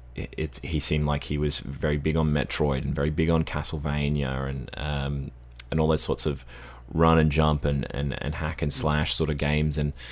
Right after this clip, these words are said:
Speaker 1: um, it was just the way that he made that game,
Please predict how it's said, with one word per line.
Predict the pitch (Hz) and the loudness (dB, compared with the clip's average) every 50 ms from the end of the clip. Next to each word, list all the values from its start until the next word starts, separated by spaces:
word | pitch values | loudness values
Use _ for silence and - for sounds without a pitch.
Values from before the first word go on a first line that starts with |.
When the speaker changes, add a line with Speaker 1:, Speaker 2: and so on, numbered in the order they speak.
| - - - - - - - - | -14 -14 -14 -16 -16 -12 -6 -4
Speaker 1:
um, | - 73 73 73 71 73 71 71 69 - - - - - - - - - - - - - - - - - - - - - | -2 0 0 0 0 0 -2 -2 -4 -6 -8 -12 -18 -20 -18 -10 -10 -10 -10 -10 -14 -20 -20 -20 -20 -20 -20 -20 -2 2
it | - 101 | 4 6
was | 95 98 95 - | 6 6 8 8
just | 104 95 - | 6 6 6
the | - 92 | 4 6
way | 82 85 82 85 | 6 8 8 8
that | 78 82 - | 6 6 4
he | 73 - 82 | 4 2 2
made | 78 76 73 73 73 80 85 73 | 2 4 4 4 4 4 4 4
that | 80 69 - - | 2 0 0 0
game, | - 80 76 69 67 69 67 76 73 | 2 2 2 4 2 2 0 0 -4